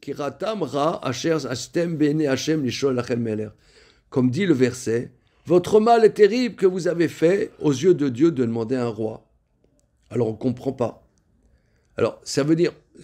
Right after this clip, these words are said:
on l'a soulevé, hein, ces difficultés, la semaine dernière. Iné, qui a Metsiout, Shelat, Meler, Raya, Ketsef. Donc il paraît clair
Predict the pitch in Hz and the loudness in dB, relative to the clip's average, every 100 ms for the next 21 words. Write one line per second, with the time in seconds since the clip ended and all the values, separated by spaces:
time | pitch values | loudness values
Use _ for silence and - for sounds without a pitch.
0 | - 139 139 127 127 127 131 131 117 135 | -8 -2 -2 -2 -4 -6 -2 -2 -4 -8
1 | 123 - 107 101 - 101 107 - 156 165 | -12 -10 -10 -10 -14 -14 -14 -6 -4 -4
2 | 127 127 123 101 - _ _ _ _ _ | -4 -2 -2 -4 -10 _ _ _ _ _
3 | _ - 165 151 127 135 - _ - 98 | _ -6 0 2 2 0 -6 _ -8 -4
4 | 117 - 226 254 - 147 147 180 151 131 | -4 -2 0 0 0 0 2 0 -2 -2
5 | 120 123 123 131 127 98 - - _ _ | -2 -2 -2 -2 -4 -8 -12 -18 _ _
6 | _ _ _ _ 107 101 123 127 127 110 | _ _ _ _ -8 -6 -6 -2 -4 -4
7 | - 101 104 - | -8 -6 -6 -8